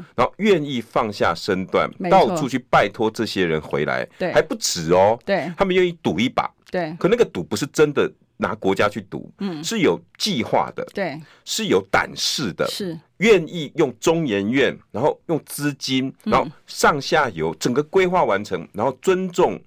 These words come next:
Speaker 2: 嗯。
Speaker 1: 张忠谋，
Speaker 2: 嗯，嗯。
Speaker 1: 尊重蔡明介这些人，
Speaker 2: 嗯。
Speaker 1: 你们告诉我们回馈，一同来打造，然后于是我们就赌下去，
Speaker 2: 嗯。
Speaker 1: 台湾成功了。
Speaker 2: 嗯，嗯。
Speaker 1: 我问这些助理年轻朋友，包括现在在车上的，你们在爸爸妈妈车上的年轻朋友，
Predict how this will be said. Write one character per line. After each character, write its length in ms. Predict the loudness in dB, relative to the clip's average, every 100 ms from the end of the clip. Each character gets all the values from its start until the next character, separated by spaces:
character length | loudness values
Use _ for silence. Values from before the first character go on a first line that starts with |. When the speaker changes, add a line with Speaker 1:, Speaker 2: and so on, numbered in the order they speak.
| _
Speaker 2:
嗯。 320 | -8 -8 -10 -16 _ _ _ -8
Speaker 1:
张 160 | -4 -2
忠 180 | -2 -2
谋， 320 | -2 -4 -8
Speaker 2:
嗯， 240 | -8 -6 -4
嗯。 40 |
Speaker 1:
尊 240 | 0 0 2
重 240 | 0 0
蔡 180 | -4 -4
明 160 | -4 -4
介 180 | -4 -4
这 120 | -4
些 240 | -4 0
人， 160 | 0 -2
Speaker 2:
嗯。 40 | -6 -6
Speaker 1:
你 80 |
们 100 | -2
告 160 | 2 0
诉 200 | 0 -4
我 80 | -4
们 120 | -4
回 160 | -2 -2
馈， 160 | -2 -4
一 80 | -10
同 220 | -6 -4
来 80 | -4
打 240 | -4 -8
造， 240 | -4 -2 -2 0
然 120 | 0
后 80 | 2
于 140 | -2
是 240 | -4 -4 -4 -8
我 80 |
们 60 | -4
就 80 | -4
赌 200 | -4 -8
下 200 | -4 -4
去， 240 | -6 -14 -10
Speaker 2:
嗯。 100 | -4
Speaker 1:
台 60 | -2
湾 100 | -2
成 220 | -4 -6
功 160 | -6
了。 120 | -8 -10 -8
Speaker 2:
嗯， 280 | -4 -4 -4
嗯。 180 | -4 -2
Speaker 1:
我 80 | 0
问 160 | 0
这 80 | 0
些 140 | -2 -2
助 180 | 0
理 120 | -2 0
年 120 | -2
轻 160 | -2
朋 220 | -2 0 0
友， 100 | 0 0
包 80 | 2
括 80 | 2
现 140 | 2
在 60 | 2
在 120 | 0
车 200 | 0 0
上 200 | 2 0
的， 160 | -2 -6
你 80 | -4
们 100 | 0
在 140 | 0 0
爸 120 | 0
爸 100 | 0
妈 140 | 0
妈 100 | -2
车 160 | 0 -2
上 160 | -2
的 80 | -4
年 160 | -4 -6
轻 160 | -6
朋 220 | -6 -6
友， 120 | -6